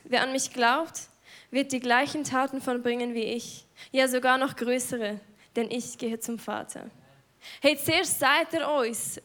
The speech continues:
von wo er weiß, was er machen muss. Und weil er dort hingeht, hat er so gewaltige Ideen. Aber nachher sagt er gerade noch, also jetzt nicht gerade in einem Satz, aber er sagt uns auch als Versprechen:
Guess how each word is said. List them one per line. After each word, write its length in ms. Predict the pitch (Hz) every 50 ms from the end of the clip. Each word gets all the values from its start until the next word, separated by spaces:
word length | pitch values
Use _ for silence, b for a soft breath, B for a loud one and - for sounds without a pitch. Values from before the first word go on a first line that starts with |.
| -
von 160 | - 262 233
wo 160 | 233 247 254 277
er 260 | 277 294 262 262 226
weiß, 400 | 226 226 240 - 277 247 - -
was 140 | 254 254 -
er 60 | 247
machen 560 | 247 233 233 - 240 233 220 254 - - -
muss. 120 | - 233 - _ _ _ B B B B B B B B B
Und 260 | 269 285 285 247 254
weil 140 | 302 339 415 440 -
er 280 | 302 294 262 226 220 220 220 - - - _ _ -
dort 400 | 262 269 262 262 226 262 277 277
hingeht, 580 | 277 269 285 254 202 196 - - - - - - - _ _ _ b b b
hat 220 | - 240 247 247 262
er 80 | 247
so 240 | 240 240 - 254 247
gewaltige 500 | 240 240 233 226 226 233 233 233 240 226
Ideen. 400 | 226 226 220 220 254 262 226 -
Aber 140 | 240 269 277
nachher 260 | 285 285 302 - 311
sagt 320 | - - 262 269 269 277
er 60 | 269 254
gerade 260 | - 277 294 294 320
noch, 240 | 330 285 220 214 202 B B B B B B B B
also 200 | B 240 233 247
jetzt 180 | 240 247 - -
nicht 180 | 254 247 247
gerade 200 | 247 240 240 247
in 40 | 220
einem 200 | - 220 220 226
Satz, 320 | 220 226 233 254 247 -
aber 160 | - 247 247 233
er 100 | 240 254
sagt 340 | 247 - 226 240 285 277
uns 140 | 269 269 277
auch 160 | 247 240 254
als 180 | 269 269 262 -
Versprechen: 760 | - 254 - - - 233 226 254 247 - - 233 226 220 202